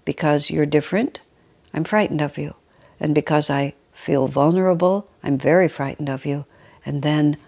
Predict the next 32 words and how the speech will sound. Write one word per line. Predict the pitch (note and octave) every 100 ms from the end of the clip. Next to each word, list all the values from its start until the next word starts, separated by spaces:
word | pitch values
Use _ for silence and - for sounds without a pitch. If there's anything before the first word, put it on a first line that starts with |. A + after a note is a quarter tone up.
| _ -
I | D3
want | D3 -
to | C#3+
strike | - - C3+ C3+ -
back. | - G#2+ - - - _ _ _ _ _ _ _ _ _ _ _
So | - D3 D#3 E3+ E3+ -
first | - - F3+ G#3 - -
fear | - G#3 F#3
has | D3+ C3 -
to | C#3
go, | C#3+ C#3 C#3+
or | - C#3
first | - C#3+ C#3+
love | C3+ C3 B2+
has | C#3+ B2+
to | -
come | - - C3+
in, | C3 B2 C#3 _ _ _ _ _ _ -
because | D3 D3+ C3+ C#3
they're | C#3+ C#3
opposites. | E3+ - - - - - - - _ _ _ _ -
And | C#3+ C#3+ D3
that's | - C#3+ -
what | D#3+
we're | - D#3
needing | D#3+ F#3+ D#3+ C#3+
in | C3+
this | - -
world. | C#3+ - - - - - - -
So | F3+
this | G3+ B3+
is | - A3+ -